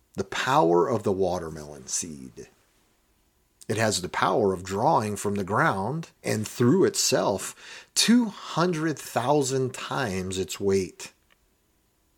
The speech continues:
Now, when you can tell me how it takes this material, and out of it comes colors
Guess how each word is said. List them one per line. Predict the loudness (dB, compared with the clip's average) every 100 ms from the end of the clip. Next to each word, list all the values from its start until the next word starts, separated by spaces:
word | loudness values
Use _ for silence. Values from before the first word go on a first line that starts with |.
| _ _ _ _ _ _ _ _ _ _ _ -12
Now, | -12 -10
when | -12
you | -6 -4
can | -4 -4
tell | -2 -2 -2
me | 0 2 2
how | 0 -2
it | -4 -4
takes | -2 -2 -4
this | -2 -2 0 -2
material, | -2 0 2 2 -2 -6 _ _ _ _ -20 -8
and | -4 2 6
out | 8 8
of | 6
it | 2 0 -10 -16 -6
comes | 2 2 2
colors | 0 0 4 6 8 6 4 2 0